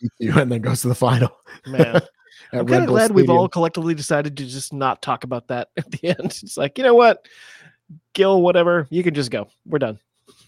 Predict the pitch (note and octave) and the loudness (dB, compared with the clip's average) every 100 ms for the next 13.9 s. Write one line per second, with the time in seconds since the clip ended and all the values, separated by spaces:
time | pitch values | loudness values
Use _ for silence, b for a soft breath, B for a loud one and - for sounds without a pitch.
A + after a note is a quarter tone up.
0 | - A3+ C#4+ A3+ F#3 F3 E3 F#3 D3 B2 | 0 6 6 6 4 0 2 2 2 0
1 | A#2 A2+ A#2 - A2+ - B2 A2+ A2 - | -4 -6 -8 -6 -8 -4 -4 -2 -6 -6
2 | A2+ A2 A2 A2 A#2 A2 A#2+ A2 A2 G#2+ | -8 -6 -8 -6 -8 -6 -8 -8 -10 -6
3 | A#2 G#2+ G#2+ - A#2 A2 G#2 - - A#2 | -6 -6 -8 -6 -6 -6 -8 -12 -8 -6
4 | G#2+ G2 G#2+ G#2 G#2 - _ - A2+ - | -6 -10 -10 -10 -10 -14 _ -10 -10 -10
5 | A2+ A2 A2 G#2+ A#2 A2 A2 G#2 G2 A2 | -12 -10 -10 -10 -8 -8 -8 -8 -10 -10
6 | G2+ G2+ G#2 A2 G#2+ A#2 A2 A2 G#2+ G2+ | -10 -10 -8 -6 -6 -6 -6 -6 -8 -10
7 | A2+ A2 G#2 A2+ A2+ B2+ A#2+ A2+ A2 G2+ | -10 -8 -6 -6 -6 -4 -4 -4 -6 -8
8 | - A#2+ G2 A2+ A2 A#2 A#2 A2 A2 - | -6 -6 -4 -4 -6 -4 -4 -4 -6 -8
9 | A2+ G#2+ - A2+ A2 G#2+ G#2 - A2 G#2+ | -10 -10 -10 -8 -8 -8 -10 -10 -8 -8
10 | G#2 G#2 G2+ - A2+ G#2+ G#2 G#2 F#2+ - | -8 -8 -10 -8 -6 -6 -6 -8 -12 -16
11 | B B B2+ - C#3 B2+ A#2 A#2+ A2+ B2+ | B B -4 -2 -2 -2 -2 -4 -4 -4
12 | A2+ G#2+ A2+ A2 G#2+ G#2+ A2+ G#2 A2 G2+ | -4 -4 -6 -6 -8 -8 -10 -10 -8 -8
13 | F#2 G#2+ G#2+ G#2 G#2 G2+ G#2+ G2+ | -8 -6 -6 -8 -8 -8 -8 -8